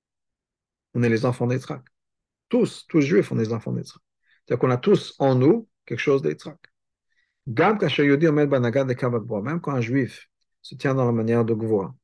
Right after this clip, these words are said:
Lachen Machmir, et donc c'est quelqu'un qui va toujours Machmir. Tzarich Hadavar Liot Rak Banaga Latzmo. Ça, c'est juste pour toi, pour soi-même. Klape Azolat, quand il s'agit de quelqu'un d'autre, Alav Linob Kava Chesed. Il faut qu'il soit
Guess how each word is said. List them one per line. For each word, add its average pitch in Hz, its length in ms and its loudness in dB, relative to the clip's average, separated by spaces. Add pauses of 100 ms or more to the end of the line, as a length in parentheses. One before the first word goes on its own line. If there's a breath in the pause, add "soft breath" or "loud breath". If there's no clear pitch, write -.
(300)
Lachen 214 280 -2
Machmir, 143 500 2
et - 80 -6
donc 143 180 -6
c'est 127 120 -10
quelqu'un 120 260 -2
qui 113 120 -8
va 104 100 -2
toujours 101 240 -8
Machmir. 123 500 0 (960)
Tzarich 147 260 4
Hadavar 131 280 4
Liot 139 140 6
Rak 123 200 2
Banaga 117 240 -2
Latzmo. 113 220 -6
Ça, 143 180 -6
c'est 131 140 -6
juste 123 180 -6
pour 117 140 -18
toi, - 240 -4
pour - 120 -8
soi-même. - 340 -6 (580 soft breath)
Klape - 220 -8
Azolat, 104 360 0
quand 101 140 -10
il 98 40 -10
s'agit 107 200 -6
de 131 60 -14
quelqu'un - 240 -8
d'autre, 175 300 0
Alav 120 240 -2
Linob 107 360 -4
Kava 101 240 -2
Chesed. - 320 -8
Il - 80 -10
faut - 100 -12
qu'il - 160 -14
soit 123 380 -2